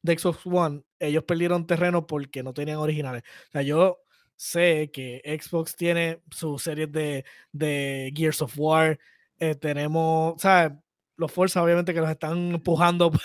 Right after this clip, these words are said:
<laughs> diariamente. El Halo, que lo dejaron caer este, esta temporada. So, o sea, ellos tienen su I P. Lo que tienen que es simplemente decidirse a que tengo que crear buen contenido de estos I P y sacarles el jugo.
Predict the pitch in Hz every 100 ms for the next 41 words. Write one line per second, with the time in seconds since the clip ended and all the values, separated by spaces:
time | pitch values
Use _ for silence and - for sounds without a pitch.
0 | - - 254 - - 190 160 165 151 147
1 | 180 - 175 165 165 170 165 170 170 170
2 | 170 160 156 156 170 208 185 165 151 160
3 | 170 - 160 156 170 170 156 - 175 160
4 | 156 165 170 151 165 160 165 165 160 _
5 | _ - 190 175 - - - 208 190 190
6 | 190 226 226 285 196 175 185 202 151 _
7 | 170 156 160 160 180 202 196 220 196 202
8 | 202 196 180 165 - _ _ _ 175 160
9 | 165 202 254 196 175 165 151 151 - _
10 | - 156 170 - 190 170 190 175 170 190
11 | 180 180 175 175 156 160 175 165 135 147
12 | _ _ _ 160 156 151 139 139 143 127
13 | 175 233 143